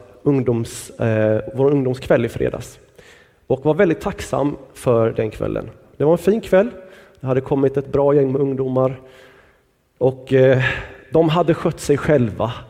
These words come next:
och, eh, haft roligt tillsammans och jag hade inte behövt ligga på dem en massa och hålla igång dem. Fantastiskt. Och så cyklar jag hem. Det börjar bli mörkt ute nu också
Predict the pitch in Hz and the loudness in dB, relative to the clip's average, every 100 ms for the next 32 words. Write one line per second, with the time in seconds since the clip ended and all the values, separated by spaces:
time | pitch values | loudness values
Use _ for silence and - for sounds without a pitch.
0 | - - 135 - - 131 117 110 127 - | -16 -4 -4 -4 -2 2 2 0 -4 -2
1 | 131 127 107 - - 127 - 113 98 101 | -2 0 -2 -6 -8 -8 -2 -2 -2 -2
2 | 110 - 131 131 117 120 131 135 107 120 | -4 -4 0 0 0 -2 -2 -4 -4 -4
3 | 110 117 101 107 104 101 110 101 98 101 | -2 -4 -4 -4 -4 -4 -6 -4 -6 -4
4 | 107 98 101 98 104 98 110 98 104 98 | -4 -6 -6 -6 -6 -4 -2 -2 -2 -6
5 | 98 - 117 - - - - - _ _ | -8 -12 -14 -18 -20 -20 -20 -20 _ _
6 | _ _ _ - 117 107 107 - - - | _ _ _ -8 -8 -6 -12 -12 -14 -16
7 | - - _ _ _ _ _ _ _ _ | -20 -20 _ _ _ _ _ _ _ _
8 | _ 139 135 175 175 175 - - - - | _ -4 2 4 4 2 -4 -16 -18 -6
9 | 185 180 165 156 156 170 175 175 - - | -4 0 2 2 4 4 4 2 -4 -16
10 | - 135 135 135 120 170 170 185 151 202 | 0 4 6 4 4 2 4 4 4 2
11 | 208 - 180 - 127 113 110 - 110 | -2 -2 -2 0 -2 0 -4 -4 -6